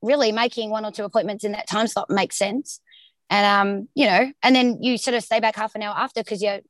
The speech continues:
you know, getting ready for the next session, or you might be just ending for the night and turning lights off. And they can just pop on in then and have a bit of a chat with you. And I think they like that. You know, they like to come in, see what we're, what we're all about. Um, and it's just, it's really a lot more interactive,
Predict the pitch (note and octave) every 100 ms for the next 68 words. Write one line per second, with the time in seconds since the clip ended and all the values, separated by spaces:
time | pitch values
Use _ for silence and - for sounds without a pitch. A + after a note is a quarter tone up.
0 | _ - D3 F#3+ G#3 G3+ G3+ G3 F#3 F#3+
1 | - - C4 C4+ B3+ B3 G3 G3 G3+ F#3+
2 | G3 G3 - G3+ G3 F3+ F#3+ G#3+ B3 B3
3 | G3+ F#3+ G3 G#3+ C4 A#3+ _ - - _
4 | D4 C4 D4+ E4 C#4+ A#3+ - A3+ G#3 G#3
5 | G#3 G#3+ B3 G3 F#3+ F#3 F#3+ F#3+ - -
6 | G3 G3 - _ _ - C4+ C4+ F4 D#4+
7 | C4 A3+ A3+ - D4+ - A#3+ A3 G#3+ A3
8 | - - G#3+ G#3 G3+ - A#3+ A3 - F#3+
9 | _ _ _ F#3+ F3 G#3 G3 F3+ - G3
10 | - _ _ _ _ _ _ A3 A3+ A3+
11 | A3+ A3 G#3+ G#3 G3 _ _ _ _ C#4+
12 | D4+ E4+ F4+ C4 - C4+ C4 D4+ D#4 C#4
13 | B3 B3+ - A3+ G#3+ G3+ G#3+ - F#4